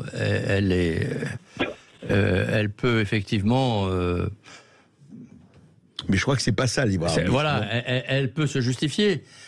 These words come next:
Speaker 1: Euh,
Speaker 2: Mm.
Speaker 1: votre définition du libre arbitre, moi, je la partage.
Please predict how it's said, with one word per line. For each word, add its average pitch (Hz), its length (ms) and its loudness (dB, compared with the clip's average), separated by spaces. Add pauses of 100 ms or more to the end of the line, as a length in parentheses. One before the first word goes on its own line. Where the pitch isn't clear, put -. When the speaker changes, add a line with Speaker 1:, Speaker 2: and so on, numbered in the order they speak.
(120)
Speaker 1:
Euh, 123 120 0
Speaker 2:
Mm. 78 340 -8
Speaker 1:
votre 170 300 2
définition 208 460 0
du 165 100 2
libre 147 180 0
arbitre, 170 360 -2 (280)
moi, 147 160 2
je 160 100 2
la 139 120 2
partage. 131 680 -2